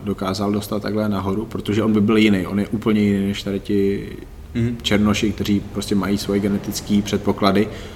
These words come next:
Speaker 1: A teďka by tam mezi nima byl Luke, byl by tam Brit, byl by tam kulturista, který je vlastně velkým nováčkem na té Olympii. Vzbudilo by to ten tvůj zájem o profikulturistiku ještě trošku víc, když by tam byla tady ta nepředví-, nepředvídatelnost?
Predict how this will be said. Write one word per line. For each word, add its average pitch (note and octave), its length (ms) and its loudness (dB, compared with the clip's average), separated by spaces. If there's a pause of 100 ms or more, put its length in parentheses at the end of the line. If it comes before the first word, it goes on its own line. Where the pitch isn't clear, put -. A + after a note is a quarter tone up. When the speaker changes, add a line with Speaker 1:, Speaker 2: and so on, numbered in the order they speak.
(300)
Speaker 1:
A - 80 -12
teďka G#2+ 240 2
by G#2 120 6
tam G#2 180 4
mezi G#2 220 2
nima G#2 200 4
byl G#2 200 4
Luke, G2+ 380 4 (280)
byl G2+ 160 4
by G2+ 120 4
tam G2+ 280 2
Brit, G2+ 400 2 (100)
byl G2 140 2
by G2 120 4
tam G2 600 2 (1080)
kulturista, A2 480 4
který G#2+ 220 2
je G#2+ 60 2
vlastně G#2 540 2
velkým G#2+ 480 2
nováčkem G2+ 640 2 (240)
na G2 60 -6
té G2+ 180 -2
Olympii. G2 500 0 (1080)
Vzbudilo A2 460 4
by A#2 120 4
to A#2+ 140 2
ten A#2 200 0
tvůj A2+ 260 4
zájem G#2 300 2
o G#2+ 200 -2
profikulturistiku G#2+ 880 0
ještě G#2+ 200 0
trošku G#2+ 320 0
víc, G#2+ 240 4
když A2 120 0
by G#2+ 120 2
tam G#2+ 200 2
byla G#2+ 140 4
tady G#2+ 280 0
ta G2+ 340 2
nepředví-, G#2 560 0
nepředvídatelnost? G#2 1080 -2